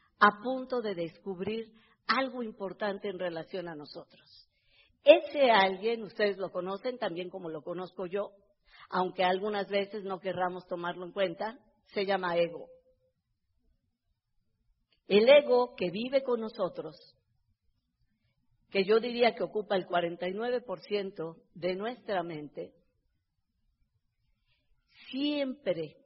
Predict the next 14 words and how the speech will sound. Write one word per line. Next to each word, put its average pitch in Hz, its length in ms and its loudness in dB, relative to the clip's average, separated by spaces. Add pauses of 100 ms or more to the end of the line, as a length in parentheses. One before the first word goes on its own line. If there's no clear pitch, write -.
(800)
va 220 260 6
a 220 100 -4
hacer 220 360 -6
lo 202 120 -6
imposible 208 840 -10 (240)
por 175 220 -8
boicotearnos. 160 1120 -10 (2000)
¿Por 190 200 0
qué? - 300 -6 (1800)
Porque 254 260 6
esa 226 160 2
es 196 80 -6
su 214 80 -6
misión. 175 500 -2